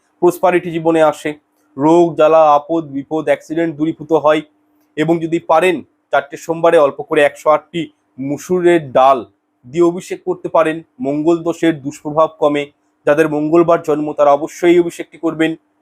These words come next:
যে কোনো সোমবারেও করতে পারেন, মানে এই চারটে সোমবারের মধ্যে যে কোনো সোমবারে করতে পারেন। মুসুর ডাল একশো আটটি দিয়ে শিবলিঙ্গের অভিষেক করলেন।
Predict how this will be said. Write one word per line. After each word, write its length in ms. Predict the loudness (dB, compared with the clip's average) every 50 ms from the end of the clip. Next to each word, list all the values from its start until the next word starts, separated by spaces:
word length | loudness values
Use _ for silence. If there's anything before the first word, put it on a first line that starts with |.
| _ _ _ _ _ _ _
যে 140 | -2 -2 0
কোনো 520 | 2 2 2 4 4 2 2 0 0 -2 -2
সোমবারেও 420 | 0 -2 -2 0 2 2 2 2
করতে 280 | 0 -2 -4 -4 -4 0
পারেন, 260 | 0 2 2 0 -4 -6 _ _ _ _ _ -2
মানে 180 | -2 0 0 0
এই 100 | -2 0
চারটে 280 | 0 -2 -2 -2 -8
সোমবারের 420 | -10 -8 -6 -2 0 0 0 0 0
মধ্যে 420 | 0 -2 -2 0 0 0 0 0 -4 _ _ _ _ -12 -8 -2
যে 100 | -2 -2
কোনো 180 | -2 0 -4 -4
সোমবারে 340 | -4 -6 -4 -2 0 0
করতে 280 | 0 -2 -6 -8 -8 -4
পারেন। 280 | -2 0 0 0 -2 -4 _ _ -8
মুসুর 340 | -8 -6 -2 -4 -4 -2 0
ডাল 180 | 0 2 2
একশো 260 | 0 -2 -2 -2 -2
আটটি 320 | -2 -2 -2 _ -18 -20 -20 _ _ _ _ _ _ -8
দিয়ে 160 | -2 -2 -2
শিবলিঙ্গের 440 | -2 -2 -6 -4 -2 -2 0 0 -2
অভিষেক 280 | -2 -2 -6 -12 -12 _
করলেন। 300 | -2 0 2 2 2 0